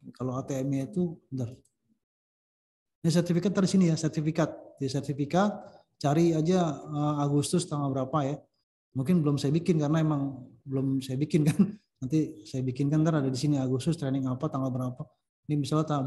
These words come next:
bulan Juli training kaset. Sertifikatnya ini udah keluar nih, ada ini. Tinggal ini sudah ada nih tuh sertifikat teman-teman yang kemarin pelatihan kaset, tinggal diklik aja ini. Ya, di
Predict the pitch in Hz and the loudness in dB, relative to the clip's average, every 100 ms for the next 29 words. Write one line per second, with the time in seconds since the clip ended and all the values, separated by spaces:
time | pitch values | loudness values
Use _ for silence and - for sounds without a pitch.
0 | 135 131 127 151 160 135 135 139 - 160 | -2 -2 2 2 2 2 0 -2 -2 -4
1 | - _ _ _ _ _ - - - 127 | -4 _ _ _ _ _ -20 -14 -8 -4
2 | 131 135 135 131 165 139 175 143 123 135 | -4 -4 -4 0 0 0 0 -2 -4 -2
3 | 147 131 117 117 120 120 117 - _ _ | -2 -2 -6 -8 -10 -6 -6 -8 _ _
4 | _ _ _ - - _ - 143 151 135 | _ _ _ -20 -20 _ -8 -2 0 2
5 | 143 160 147 139 151 147 127 123 127 - | 2 2 2 2 4 2 0 -6 -12 -10
6 | 123 131 131 131 131 135 131 123 _ _ | -10 -8 -4 -2 0 0 0 -4 _ _
7 | _ _ - 120 123 123 131 127 123 131 | _ _ -8 -4 -4 -2 -2 -2 -2 -2
8 | 135 131 123 - 156 131 127 127 127 139 | -4 -4 -6 -6 -4 -2 -2 -4 -4 -6
9 | 139 143 147 143 147 - _ _ - - | -4 -2 -2 -2 -6 -12 _ _ -18 -10
10 | 131 123 123 120 - | -6 -6 -6 -10 -14